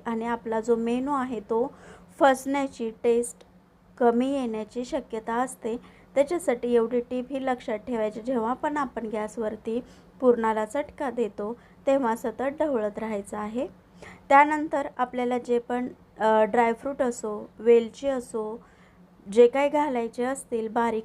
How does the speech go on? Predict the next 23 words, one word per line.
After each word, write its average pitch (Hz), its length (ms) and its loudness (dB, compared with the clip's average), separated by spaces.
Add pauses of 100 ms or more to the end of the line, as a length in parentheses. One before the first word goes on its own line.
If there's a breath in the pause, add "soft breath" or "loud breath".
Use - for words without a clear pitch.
करून, 247 380 -2
तर 233 120 -4 (100)
ते 269 80 2
आपल्याला 220 520 -4
त्यानंतर 247 680 -4
ॲड 214 220 -2
करायचं 214 500 -8
आहे. 220 280 -6 (840 loud breath)
आणि 254 360 6 (160)
पुरण 277 360 6
बनवताना 269 580 -2
नेहमी 240 480 -4 (140)
एक 285 340 0
चमचा 240 340 0 (100)
तरी 240 160 0
तिळाचा 226 540 -2
वापर 233 380 -4
नक्की 277 340 -6
करावा, 208 480 -4 (320 loud breath)
याने 247 440 4 (260)
पुरणपोळीला 247 800 2
टेस्ट 233 640 -4
एकदम 220 380 -2